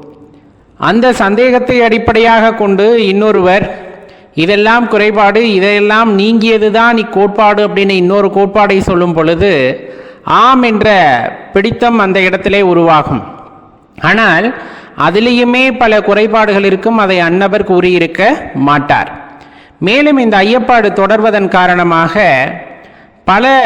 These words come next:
விஷயங்கள்ல, பல இடங்கள்ல இந்த குரங்கு போல ஒன்றை பிடித்து ஒன்றை பிடித்து அப்படியே இந்த மனமானது சென்று கொண்டே இருக்கும். அப்ப எதை நம்ம இறுக பற்றி கொண்டால்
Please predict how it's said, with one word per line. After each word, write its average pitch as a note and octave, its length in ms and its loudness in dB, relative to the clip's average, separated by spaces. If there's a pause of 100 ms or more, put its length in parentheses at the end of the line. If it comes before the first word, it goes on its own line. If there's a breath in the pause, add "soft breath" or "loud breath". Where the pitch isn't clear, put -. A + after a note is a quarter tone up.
(260)
விஷயங்கள்ல, G#3+ 1000 0
பல F3 200 0
இடங்கள்ல G3+ 560 0 (580)
இந்த E3 180 0
குரங்கு A3+ 440 0
போல G3 600 0 (180)
ஒன்றை G3+ 400 0
பிடித்து A3 360 -2
ஒன்றை F#3+ 320 0
பிடித்து G3 340 -2
அப்படியே G#3 840 -2
இந்த F3 460 -2
மனமானது G3 520 0
சென்று F#3 380 -2
கொண்டே F3 300 0
இருக்கும். C3+ 360 -4 (1300 soft breath)
அப்ப A3 380 -2 (560)
எதை A#3+ 460 0
நம்ம A3 440 0
இறுக A3 440 0
பற்றி F3 380 -2
கொண்டால் G3 680 -2